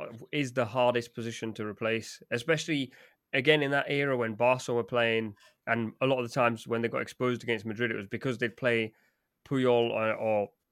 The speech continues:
whoever was part-, partnered to P K in just a centre-back pairing, fullbacks right high up the pitch, and then Busquets, who for a guy who actually, I don't think can actually run,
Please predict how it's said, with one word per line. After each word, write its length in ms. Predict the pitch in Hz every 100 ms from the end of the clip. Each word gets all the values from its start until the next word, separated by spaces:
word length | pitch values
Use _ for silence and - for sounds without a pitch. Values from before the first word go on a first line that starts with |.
| -
whoever 260 | 123 127 117
was 140 | 113
part-, 340 | - 131 110
partnered 300 | - 120 113
to 80 | 107
P 200 | - 127
K 340 | 120 107 104 -
in 180 | 123 117
just 180 | 120 -
a 40 |
centre-back 480 | 117 131 120 120 -
pairing, 460 | 123 117 110 107 104 _
fullbacks 460 | - 135 127 117 -
right 380 | 98 117 127 120
high 240 | 123 120
up 100 | 113
the 80 | 95
pitch, 340 | - 120 - - _ -
and 120 | 127
then 100 | 113
Busquets, 500 | 147 - 117 - - _ _ -
who 160 | 180
for 180 | 160 170
a 100 | 151
guy 280 | 165 175 170
who 180 | 156 156
actually, 400 | 143 - 147 131
I 140 | 131
don't 180 | 143 143
think 180 | 143 131 _
can 260 | - 131 135
actually 280 | 113 - 110
run, 340 | 110 131 196